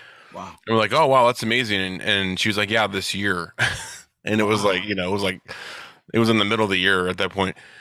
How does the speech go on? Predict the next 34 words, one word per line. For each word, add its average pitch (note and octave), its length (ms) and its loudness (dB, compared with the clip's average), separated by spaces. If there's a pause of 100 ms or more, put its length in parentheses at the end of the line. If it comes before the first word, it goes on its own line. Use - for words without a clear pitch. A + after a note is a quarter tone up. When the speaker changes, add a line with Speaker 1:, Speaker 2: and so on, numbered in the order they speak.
(160)
Speaker 2:
and G#2 180 2
we A#2 80 4
were A2 140 4
just F#2+ 180 -6
completely G#2+ 300 0
blown G2+ 260 2
away. G2 420 2
And F#2+ 140 -4
so F#2+ 400 0 (160)
we C3+ 140 -2
kinda D3 240 0
left G2+ 340 0
that G2 400 0 (240)
radio A2 380 2
show G2 360 0
saying, F#2+ 420 0
"Yeah, G2+ 180 -4
we G2+ 120 -10
need B2+ 140 -4
to G2 80 -10
do F#2 180 -4
more. F2 600 -4 (540)
You G#2+ 100 -2
know, F#2+ 80 0
we G#2+ 100 -2
need A#2+ 120 -2
to A2+ 60 2
do G#2 40 0
more G2 260 2
than F2+ 160 -2
just F2 220 0
vote F2 320 -2
pro-life." E2+ 680 -4 (460)
Speaker 1:
Mm-hmm. A2 300 -6